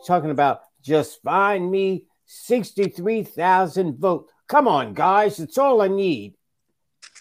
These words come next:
Now, when Stephen was normal, he would say, "That was wrong. That's illegal. He had no business doing that." But since he's been radicalized,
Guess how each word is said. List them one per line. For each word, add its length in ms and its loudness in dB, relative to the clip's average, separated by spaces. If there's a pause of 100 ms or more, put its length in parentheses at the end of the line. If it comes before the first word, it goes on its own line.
(280)
Now, 280 -2 (440)
when 240 -2
Stephen 680 -2
was 200 -4
normal, 640 -4 (720)
he 160 0
would 240 -4
say, 540 -2 (500)
"That 200 2
was 180 -6
wrong. 500 -2 (920)
That's 420 -2
illegal. 840 -2
He 220 -6
had 160 -2
no 120 -4
business 280 -6
doing 300 -4
that." 280 -10 (380)
But 220 0
since 300 -2
he's 200 -6
been 260 -4
radicalized, 1080 -4